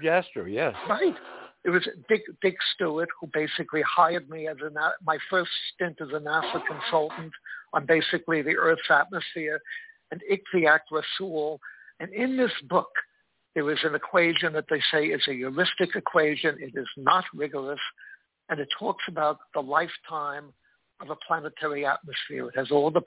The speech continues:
Speaker 2: parameters in it. So I took
Speaker 1: Was
Speaker 2: Jupiter,
Speaker 1: this based on
Speaker 2: put
Speaker 1: Jean,
Speaker 2: in
Speaker 1: was this based on Jean's, Sir James Jean's work back in the nineteen twenties?
Speaker 2: It might be. I would have to go back and check the references, which it, it's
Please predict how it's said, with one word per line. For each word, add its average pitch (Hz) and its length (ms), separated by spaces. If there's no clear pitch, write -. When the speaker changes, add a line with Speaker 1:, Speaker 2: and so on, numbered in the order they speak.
Speaker 2:
parameters 139 600
in 277 100
it. - 120
So 208 400
I 180 120
took 190 160
Speaker 1:
Was 175 120
Speaker 2:
Jupiter, 160 60
Speaker 1:
this 233 260
based 214 360
on 170 200
Speaker 2:
put 160 160
Speaker 1:
Jean, 175 140
Speaker 2:
in 175 240
Speaker 1:
was 156 160
this 180 200
based 180 280
on 151 260
Jean's, 147 460
Sir 135 140
James 127 380
Jean's 131 300
work 113 260
back 127 220
in 120 80
the 113 80
nineteen 113 400
twenties? 117 420
Speaker 2:
It 233 140
might 185 360
be. 170 160
I 170 120
would 180 120
have 185 180
to - 60
go 165 180
back 156 300
and 143 120
check 156 280
the 151 80
references, 151 640
which 151 180
it, - 280
it's - 260